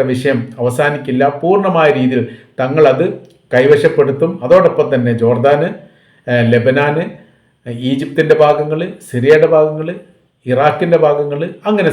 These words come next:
സൗദി അറേബ്യയിലേക്ക് തങ്ങൾ എത്തും എന്നുള്ളത്, എന്നുള്ള, ഏഹ്, ഈ ഒരു അഭിപ്രായമാണ് ഇസ്രായേൽ പ്രധാനമന്ത്രി പറഞ്ഞത്. അതോടുകൂടി അറബ് രാജ്യങ്ങളും ഇസ്രായേലും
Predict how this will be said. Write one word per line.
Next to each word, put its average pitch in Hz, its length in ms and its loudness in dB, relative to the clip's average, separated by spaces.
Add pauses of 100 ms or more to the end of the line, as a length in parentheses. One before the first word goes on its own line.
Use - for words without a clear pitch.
സൗദി 143 280 2
അറേബ്യയിലേക്ക് 135 520 2
തങ്ങൾ 123 260 0
എത്തും 139 220 -8 (140)
എന്നുള്ളത്, 127 360 -2 (240)
എന്നുള്ള, 143 320 -2 (600)
ഏഹ്, 135 180 4 (160)
ഈ 139 40 -2 (280)
ഒരു 147 140 2 (400)
അഭിപ്രായമാണ് 165 800 2
ഇസ്രായേൽ 143 300 0
പ്രധാനമന്ത്രി 135 640 0
പറഞ്ഞത്. 127 340 0 (120)
അതോടുകൂടി 156 500 2 (160)
അറബ് 180 280 2
രാജ്യങ്ങളും 131 480 0
ഇസ്രായേലും 131 420 0